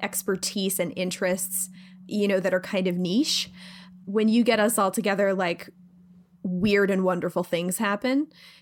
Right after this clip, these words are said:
So that's one way. And then oftentimes we will find ideas just, like, from being out in the world, from traveling, from reading. I can read a book and find a single sentence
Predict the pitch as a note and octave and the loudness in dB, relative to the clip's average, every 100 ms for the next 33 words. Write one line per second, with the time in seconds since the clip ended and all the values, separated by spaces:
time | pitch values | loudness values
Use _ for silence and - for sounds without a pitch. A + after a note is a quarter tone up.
0 | _ - - A#3 D#4 D#4+ A#3 G#3 G3 E3+ | _ -4 2 4 4 2 2 4 2 2
1 | E3 F#3 - - - _ - A#3 A#3+ B3+ | 0 -2 -8 -20 -20 _ 0 4 6 6
2 | B3 A#3+ A3+ - _ A#3+ D#4 G#4+ F4+ A#3 | 4 4 0 -6 _ 2 4 2 0 2
3 | F#3+ F#3+ F#3+ F#3 - - _ _ G#3 F#3+ | 2 2 0 -4 -6 -8 _ _ -6 -2
4 | G#3 B3 D4 C4+ B3 - G3+ F#3+ F#3 F#3+ | 0 2 4 2 2 0 2 4 2 2
5 | F#3 E3+ - F3+ - - - F3+ D#3+ E3 | 2 2 0 -2 -2 -6 -6 -2 -2 -2
6 | - F3 F3+ - _ _ - F3+ F3+ F3 | -6 -4 -4 -8 _ _ -2 0 2 2
7 | F#3 G3 F#3 D3 D#3+ D3 - - F3+ F3 | 2 2 0 0 -2 -4 -6 -6 -4 -4
8 | - E3+ F#3+ F#3 C#3+ C3+ - G3 F#3+ F3+ | -2 0 2 0 -2 -4 -2 0 0 0
9 | G#3+ A3+ E3+ E3+ - - A#3 E4+ C#4 B3+ | 2 2 2 -2 -2 -2 0 0 2 4
10 | A3 F3+ E3+ - - - _ _ _ _ | 2 0 -2 -4 -12 -20 _ _ _ _
11 | _ - G#3+ G3+ A3 G#3 F#3+ - A3 B3 | _ -2 -2 0 2 2 2 2 4 4
12 | A#3+ G#3 F#3+ F3 G3 - | 4 2 0 0 0 -2